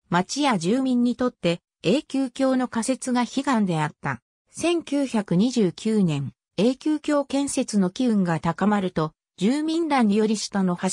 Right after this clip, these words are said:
架け替え寄付者会が立ち上げられ、行政当局への働きかけが行われた。建設中は代用橋として、板を並べた橋が用いられていたが、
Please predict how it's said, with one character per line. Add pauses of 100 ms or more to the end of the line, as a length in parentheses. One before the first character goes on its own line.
(140)
架
け
替
え
寄
付
者
会
が
立
ち
上
げ
ら
れ、 (220)
行
政
当
局
へ
の
働
き
か
け
が
行
わ
れ
た。 (280)
建
設
中
は
代
用
橋
と
し
て、 (180)
板
を
並
べ
た
橋
が
用
い
ら
れ
て
い
た
が、